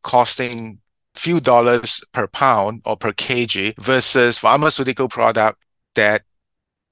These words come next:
are sold for hundreds of thousands of dollars per pound, even the cost is the same. It's very different. So now the industry start looking at, okay, the technology is there, proven in another industry,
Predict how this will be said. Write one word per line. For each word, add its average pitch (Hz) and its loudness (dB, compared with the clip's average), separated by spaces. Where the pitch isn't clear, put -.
are 104 -4
sold 123 0
for 101 -8
hundreds 123 -2
of 113 -4
thousands 110 -2
of 104 -8
dollars 104 -2
per 95 -6
pound, 107 -2
even 120 -6
the 107 -4
cost - 0
is 104 -6
the 104 -4
same. 104 0
It's 127 -6
very 127 2
different. 117 -2
So 120 0
now 127 2
the 147 -4
industry 131 -4
start 120 0
looking 117 -6
at, 104 -2
okay, 107 -2
the 110 -4
technology 131 0
is 165 2
there, 127 4
proven 123 -6
in 110 -4
another 120 2
industry, 107 -6